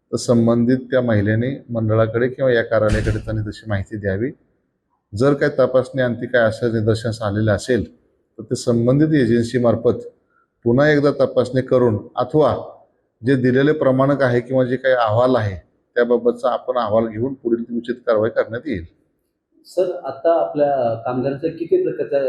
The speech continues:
Speaker 2: तपासण्या आपल्या इथे, यांच्या मार्फत केल्या जातात?
Speaker 1: नाही, एवढं काही डिटेल्स मला नाही माहिती, पण मंडळाने जे काही टर्म्स कंडिशन दिलेले असतील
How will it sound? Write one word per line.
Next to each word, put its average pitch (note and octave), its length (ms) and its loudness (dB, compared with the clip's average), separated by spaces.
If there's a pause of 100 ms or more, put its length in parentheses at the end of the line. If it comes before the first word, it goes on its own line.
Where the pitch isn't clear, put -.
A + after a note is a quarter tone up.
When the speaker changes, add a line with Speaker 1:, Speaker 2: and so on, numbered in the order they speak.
(180)
Speaker 2:
तपासण्या B2 480 -4
आपल्या B2+ 240 -8
इथे, A#2+ 460 -8
यांच्या B2 260 -6
मार्फत A#2+ 220 -8
केल्या A#2+ 260 -12
जातात? G#2+ 320 -16
Speaker 1:
नाही, C3+ 340 2
एवढं B2 240 4
काही A#2+ 120 2
डिटेल्स A#2 400 0
मला A#2 160 -2
नाही A#2+ 160 0
माहिती, B2+ 340 0
पण F3 340 -2 (100)
मंडळाने C#3 580 2
जे C#3+ 100 0
काही C#3+ 260 -4
टर्म्स C3 200 2
कंडिशन C3 420 -2
दिलेले B2 280 4
असतील A2+ 480 -2